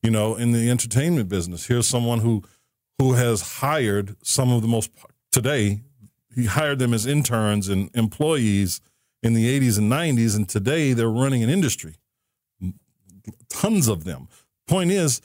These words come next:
they're good at finding talent, and they're good at understanding where their talents lie.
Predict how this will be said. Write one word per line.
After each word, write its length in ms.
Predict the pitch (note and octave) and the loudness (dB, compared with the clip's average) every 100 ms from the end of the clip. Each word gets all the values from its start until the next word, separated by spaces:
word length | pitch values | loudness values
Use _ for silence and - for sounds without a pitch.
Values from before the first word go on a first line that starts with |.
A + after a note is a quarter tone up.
| _ - | _ -6
they're 140 | A#2+ | -4
good 300 | G2 F2 F3 | -2 0 0
at 140 | F#3+ - | 0 -4
finding 420 | - C#3 C3 A#2 | -4 0 0 0
talent, 420 | G#2 G2 E2+ C#2 - _ _ _ | -2 -4 -4 -6 -16 _ _ _
and 120 | B2 | 0
they're 120 | A#2 G#2+ | 0 0
good 180 | B2 F3 | 0 -2
at 120 | - | -2
understanding 720 | C3+ C3+ - C#3 C3 B2 A2+ | -2 0 0 0 0 2 2
where 160 | A2 A2 | 2 0
their 340 | F#2+ B2+ C#3+ | 0 0 0
talents 580 | C#3 - G2+ F2+ E2 - | -2 -6 -4 -4 -6 -8
lie. 240 | D#2 B1 | -8 -10